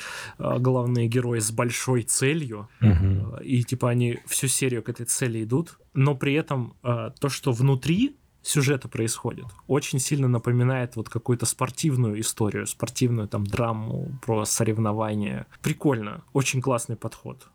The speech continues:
Speaker 1: Вроде бы
Speaker 2: Мгм.
Speaker 1: про, там, э, создание искусства, про создание комиксов, но вот с этими какими-то спортивными, состязательными сценами, что тебе постоянно интересно, а смогут ли,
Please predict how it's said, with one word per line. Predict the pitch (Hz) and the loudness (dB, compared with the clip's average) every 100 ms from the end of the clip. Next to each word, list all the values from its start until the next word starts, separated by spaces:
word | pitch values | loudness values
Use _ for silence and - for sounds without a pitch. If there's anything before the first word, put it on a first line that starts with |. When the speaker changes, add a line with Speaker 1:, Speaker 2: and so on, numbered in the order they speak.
| - | -14
Speaker 1:
Вроде | 104 120 123 | -2 4 8
бы | 98 90 | 8 8
Speaker 2:
Мгм. | |
Speaker 1:
про, | 101 113 110 131 - - 123 - | 4 2 0 -4 -6 -8 -10 -6
там, | 113 123 131 131 - _ - 120 | -4 -4 -6 -10 -16 _ -12 -6
э, | 127 127 - - - | -2 -2 -4 -8 -4
создание | - 127 117 123 120 113 | -2 0 0 0 0 -4
искусства, | - 139 127 - 123 - - - - - - - - - - | -2 -2 -2 -4 -4 -2 -2 -6 -8 -16 -18 -12 -12 -12 -4
про | 117 | -2
создание | 117 117 120 120 113 | 0 2 2 0 0
комиксов, | 147 165 143 - - | 0 0 0 -6 -4
но | 113 117 117 | 0 0 0
вот | 113 117 | -4 -2
с | - | 0
этими | 107 - 113 127 | 0 0 -2 -2
какими-то | 110 - 110 - | -2 2 0 0
спортивными, | - - 117 - 123 120 113 | -4 -2 -4 0 2 4 2
состязательными | - 113 - 117 117 117 113 107 107 | 0 0 0 2 0 0 -4 -2 -4
сценами, | - - 135 127 117 | -4 -2 0 0 -2
что | 110 - | -4 -8
тебе | - 113 117 | -4 -2 0
постоянно | 117 - 120 117 117 117 | 0 0 0 2 0 0
интересно, | 113 123 120 107 110 | 0 0 0 -2 -4
а | |
смогут | 107 143 135 123 123 | -2 0 0 0 0
ли, | 113 | -2